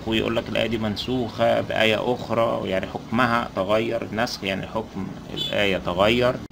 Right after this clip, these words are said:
بآية أخرى. ال-، برضه في مشايخ وأساتذة محترمين لا يعتقدوا في النسخ، لأن القرآن الكريم آياته لا تنسخ بعضها البعض، ولكنها تنسخ آيات الكتب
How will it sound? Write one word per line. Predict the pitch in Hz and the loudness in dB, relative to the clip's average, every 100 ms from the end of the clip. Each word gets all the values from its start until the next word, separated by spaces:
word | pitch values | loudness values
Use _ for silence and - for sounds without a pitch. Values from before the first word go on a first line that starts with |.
| 87 | -4
بآية | 98 127 123 - 117 | 6 8 8 8 4
أخرى. | 82 80 73 - | 2 -4 -6 -6
ال-، | 113 120 117 123 120 123 | -2 0 0 -2 0 -2
برضه | 123 131 113 113 | 4 4 4 -2
في | - 117 | 0 0
مشايخ | 101 - 104 104 98 | 2 4 6 6 2
وأساتذة | 80 80 110 92 92 | -6 -2 -2 0 -2
محترمين | - - 92 90 87 101 104 104 - - - | -4 -6 -4 -4 -2 -2 -2 -4 -8 -12 0
لا | 117 | 6
يعتقدوا | 113 92 98 - 95 87 | 6 6 0 -2 -2 -2
في | - | -4
النسخ، | 87 92 104 - 90 | -2 2 2 -2 -6
لأن | 90 92 98 | -6 -4 -4
القرآن | - 95 101 107 | -6 -6 -4 -6
الكريم | 95 95 98 107 104 - | -6 -6 -2 -4 -4 4
آياته | 98 117 117 104 | 8 8 6 0
لا | 104 | 0
تنسخ | 110 101 - 92 | 0 -2 -2 -4
بعضها | 85 87 101 101 | 0 0 4 2
البعض، | 92 101 101 | 4 4 4
ولكنها | 95 90 - 90 104 107 104 - | 0 -2 -4 -2 0 0 -2 0
تنسخ | 104 101 - 101 - - | 0 0 0 -2 -4 -8
آيات | 85 95 98 - - | 2 4 4 2 -8
الكتب | 92 - 95 92 | -6 -6 -4 -4